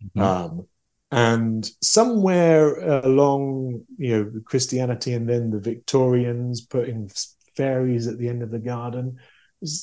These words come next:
Speaker 2: things shrunk. Things shrunk because
Speaker 1: Yeah.
Speaker 2: Christians didn't want them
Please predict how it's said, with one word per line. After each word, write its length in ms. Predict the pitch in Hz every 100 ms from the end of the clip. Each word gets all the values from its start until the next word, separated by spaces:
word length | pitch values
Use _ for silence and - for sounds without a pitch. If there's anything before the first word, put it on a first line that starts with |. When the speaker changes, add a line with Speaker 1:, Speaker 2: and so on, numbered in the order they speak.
| 165 - 160 - -
Speaker 2:
things 300 | 180 165 -
shrunk. 540 | - - 139 - - - - _
Things 320 | - 233 226 -
shrunk 760 | - - 151 226 220 123 - - - _
because 360 | 151 - 170 160
Speaker 1:
Yeah. 180 | 78 76
Speaker 2:
Christians 560 | 220 - 202 196 135
didn't 320 | 147 214 220
want 640 | 165 135 175 233 - 190 120
them 540 | 87 - 131 247 -